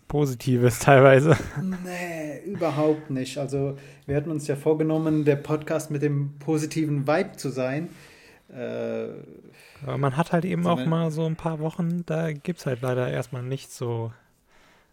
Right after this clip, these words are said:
Speaker 1: ähm,
Speaker 2: Ja.
Speaker 1: ja, so, so
Speaker 2: Ja.
Speaker 1: Tolles zu berichten. Ähm, ja.
Speaker 2: Wo-, womit fangen wir denn an?
Speaker 1: Also ich würd mal mit dem härtesten halt eben anfangen.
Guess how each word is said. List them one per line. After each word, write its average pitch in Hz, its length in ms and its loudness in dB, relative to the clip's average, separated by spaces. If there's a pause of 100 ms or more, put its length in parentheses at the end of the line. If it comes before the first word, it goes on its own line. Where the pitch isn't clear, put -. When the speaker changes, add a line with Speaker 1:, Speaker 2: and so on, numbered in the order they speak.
(180)
Speaker 1:
ähm, 117 280 -4
Speaker 2:
Ja. 139 360 4 (800)
Speaker 1:
ja, 123 180 -4
so, 107 140 -4 (100)
so 131 100 -4
Speaker 2:
Ja. 123 120 -2
Speaker 1:
Tolles 131 480 -6
zu - 120 -14
berichten. 117 580 -6 (920)
Ähm, 107 420 -6 (320)
ja. 107 220 0
Speaker 2:
Wo-, 107 140 -6
womit 123 320 -4
fangen 135 260 -4
wir 131 80 -2
denn 120 160 -8
an? 139 180 -4 (420)
Speaker 1:
Also 113 380 2 (240)
ich 135 160 -8
würd - 160 -2
mal 120 140 4
mit 117 180 2
dem 117 300 0
härtesten 123 540 0
halt 123 160 2
eben 127 200 0
anfangen. 135 580 -2